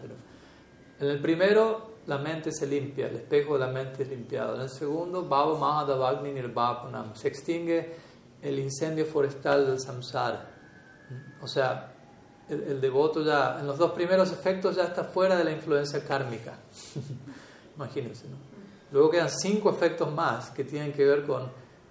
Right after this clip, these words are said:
la influencia, el ingreso positivo, ¿no? ¿No? Sreya Kairava Chandrika Vitaranam, y así sucesivamente, ¿no? Vidyavad Jivanam, Anandam Buddhivardhanam, Pratipadam,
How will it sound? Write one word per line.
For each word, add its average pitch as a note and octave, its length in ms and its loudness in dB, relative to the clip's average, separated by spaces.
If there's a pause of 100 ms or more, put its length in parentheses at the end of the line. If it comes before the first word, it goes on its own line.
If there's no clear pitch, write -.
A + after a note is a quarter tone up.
(520)
la C3 140 2
influencia, C#3+ 500 6
el C3 80 2
ingreso C#3 400 4
positivo, C#3 760 0
¿no? C3+ 80 -10 (760)
¿No? D3 120 -12 (1120)
Sreya D3 520 4
Kairava C#3+ 500 4
Chandrika C#3 560 0
Vitaranam, C3 880 0
y B2 40 0
así A#2+ 260 -4
sucesivamente, B2+ 920 -6
¿no? A#2 100 -12 (100)
Vidyavad C3+ 760 4
Jivanam, B2+ 600 -4
Anandam C3+ 500 -2
Buddhivardhanam, B2+ 880 -2
Pratipadam, C3+ 880 -2